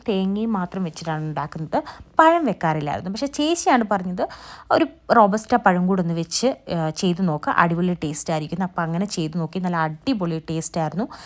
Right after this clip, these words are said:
ഫ്രണ്ട്സിനൊക്കെ ഇഷ്ടപ്പെട്ടു. അപ്പോൾ ഇനി ആരും ഇലയില്ലെന്നും പറഞ്ഞിട്ട്, ആ, ഇത് ഉണ്ടാക്കാതിരിക്കേണ്ട. നമുക്കിത് ഉണ്ടാക്കി കഴിക്കാൻ തോന്നുന്ന സമയത്തൊക്കെ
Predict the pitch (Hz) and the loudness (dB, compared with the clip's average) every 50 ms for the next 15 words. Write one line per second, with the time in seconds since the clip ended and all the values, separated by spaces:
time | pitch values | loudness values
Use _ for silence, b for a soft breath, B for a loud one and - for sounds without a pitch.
0 | B B B B - 190 180 180 170 - 196 185 170 170 - - - 214 170 - | B B B B -2 0 0 2 2 0 0 0 0 -2 -4 -6 -6 -4 -4 -4
1 | - - 185 170 - 127 - - 226 294 B B B B B 302 - - 302 269 | -2 -2 -2 -2 -2 -6 -4 -2 -2 -2 B B B B B 2 4 4 4 6
2 | 262 285 285 247 208 190 185 202 254 285 - - - - - 220 220 233 262 330 | 6 6 6 6 6 6 6 4 0 -2 -4 -10 -8 -2 2 4 4 4 6 4
3 | 349 302 208 175 175 175 175 170 165 175 170 165 165 160 - 254 370 - B B | 4 4 4 4 2 2 2 2 0 0 0 0 -4 -2 0 0 0 0 B B
4 | B B B - - 165 143 - 190 185 202 185 170 151 156 156 - - 196 170 | B B B 0 2 2 4 4 4 6 6 6 6 4 2 2 2 2 0 0
5 | 170 147 143 - 165 147 - 160 180 185 175 165 - - 180 160 - 170 - - | 0 -4 -4 -6 -6 -4 -4 -2 -2 -2 -2 -2 -4 -6 -6 -6 -6 -6 -8 -4
6 | - 180 170 170 165 160 - - 185 - 175 160 151 156 175 185 190 175 160 156 | -4 -2 0 0 0 -2 -2 -4 -2 0 0 0 0 0 0 0 0 0 0 -2
7 | 165 170 - - 175 165 160 156 - 175 - - | -2 -4 -4 -4 -4 -2 -4 -4 -6 -8 -4 -2